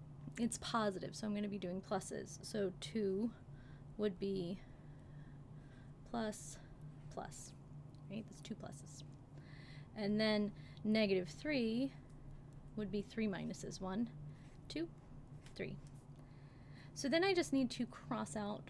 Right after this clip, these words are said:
the ones that overlap each other. So see these right here, they overlap. So, like, those cross out and those cross out. So what's left over is gonna be my result. There's one minus left over, so there's one negative, so the result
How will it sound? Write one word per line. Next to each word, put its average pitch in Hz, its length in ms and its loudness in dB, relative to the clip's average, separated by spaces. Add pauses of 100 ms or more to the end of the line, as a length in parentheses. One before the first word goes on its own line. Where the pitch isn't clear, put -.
(480)
the 214 260 2
ones 190 520 -2
that 185 260 -2
overlap 320 380 4
each 214 140 0
other. 190 160 -2
So 190 300 -2 (420)
see 226 180 0
these 220 260 2
right 185 140 2
here, 220 400 6 (800)
they 175 120 -2
overlap. - 440 2
So, - 140 -4
like, - 180 -6 (760)
those 190 200 2
cross - 260 -4
out 185 340 0
and 196 100 0
those 208 160 0
cross - 300 -10
out. - 140 -6 (1200)
So 226 240 6
what's 220 320 4
left 233 220 4
over 254 480 8
is 247 100 -4
gonna 196 140 -2
be 202 120 0
my 196 120 0
result. 226 480 4 (320)
There's 208 180 4
one 202 460 6
minus 196 480 2
left 226 240 0
over, 247 260 6
so - 180 2
there's 208 220 4
one 196 260 0
negative, 214 420 2
so 226 340 4
the 214 100 2
result 214 380 2